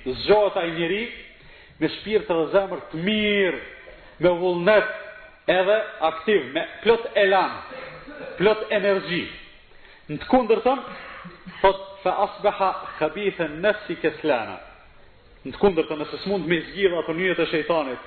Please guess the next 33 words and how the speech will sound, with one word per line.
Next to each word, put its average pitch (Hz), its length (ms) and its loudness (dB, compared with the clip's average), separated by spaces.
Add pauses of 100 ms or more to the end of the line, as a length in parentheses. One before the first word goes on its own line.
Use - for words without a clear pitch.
(180)
edhe 151 120 4
në 160 80 -2
vend 196 160 2
se 196 60 0
me 185 240 -2
u 175 100 2
çu 196 240 0
tash 190 180 4
në 165 120 -8
katër 185 340 2
ora, 180 400 2
çohet 190 280 4
në 143 220 -12
tetë 180 280 2
apo 165 160 -2
në 156 80 -8
nëntë, 165 260 0 (360)
thot, 170 160 4
ai 196 180 0
gdhin 180 500 -2 (160)
edhe 156 300 2
zgjohet 185 400 4
qysh, 226 240 -2 (400)
khabithan 160 480 -2
nafs, 135 240 -4 (420)
i 147 120 -4 (120)
lodhëm, 147 380 4 (120)
i 139 80 -4
padisponum, 135 960 -2 (440)
në 135 180 -8
gjendje 151 300 2
të - 160 -6
keqe, 208 360 2